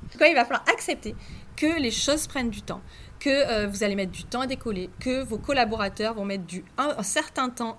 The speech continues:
à prendre leur place, à se développer, à atteindre les objectifs, mais que le temps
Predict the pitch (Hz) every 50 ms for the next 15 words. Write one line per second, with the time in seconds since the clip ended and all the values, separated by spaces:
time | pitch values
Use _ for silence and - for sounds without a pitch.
0 | - - 240 233 233 - 240 220 214 208 202 202 - - 202 170 175 190 190 -
1 | - - - - - - - 302 320 - 320 240 247 247 226 220 220 214 - 196
2 | 185 180 - - - - - - - 269 277 277 269 269 247 233 226 220 214 214
3 | 208 190 190 196 190 - - - 202 202 - - - - - - - - - -
4 | - - - - 220 240 269 285 285 - 294 254 247 - - - - - - -
5 | - - - 208 214 214 208 - - - 247 240 269